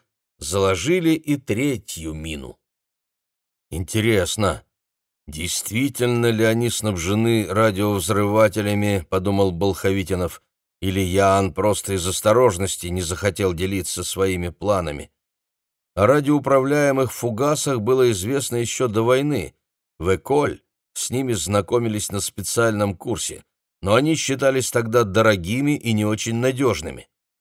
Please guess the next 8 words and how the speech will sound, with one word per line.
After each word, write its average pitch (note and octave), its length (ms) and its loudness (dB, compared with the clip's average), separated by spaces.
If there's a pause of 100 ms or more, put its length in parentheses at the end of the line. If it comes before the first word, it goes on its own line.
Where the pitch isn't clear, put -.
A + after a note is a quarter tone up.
(480)
Возможно, D#3 580 0
конечно, D3 480 -2
техника B2+ 540 -2
за G#2+ 160 0
эти B2+ 200 -2
годы A2+ 360 0
так C#3 280 2
усовершенствовалась, B2+ 1200 0